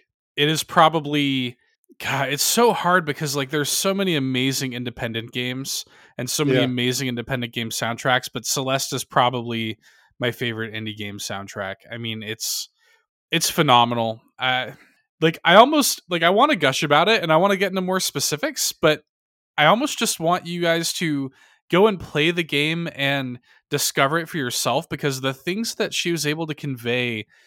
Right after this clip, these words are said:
Speaker 1: with the soundtrack, the sense of, like,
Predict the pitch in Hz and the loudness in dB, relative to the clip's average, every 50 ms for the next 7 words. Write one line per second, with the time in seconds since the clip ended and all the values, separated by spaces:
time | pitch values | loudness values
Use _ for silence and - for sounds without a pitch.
0 | _ _ _ _ - 131 151 147 - - 139 - - 139 123 120 120 117 - - | _ _ _ _ 0 0 0 0 0 -4 -4 -2 0 2 0 0 0 -4 -4 -2
1 | 113 104 107 - - 127 127 123 120 117 117 117 - _ _ _ _ _ _ _ | -2 -2 -2 -4 -6 -6 -4 -4 -2 -2 -4 -6 -8 _ _ _ _ _ _ _
2 | _ - - - - 170 180 175 - - - 180 156 139 143 143 135 127 120 - | _ -4 -2 0 2 0 0 0 -4 -4 -4 -4 -4 -2 0 0 0 0 -2 -6
3 | - - | -12 -20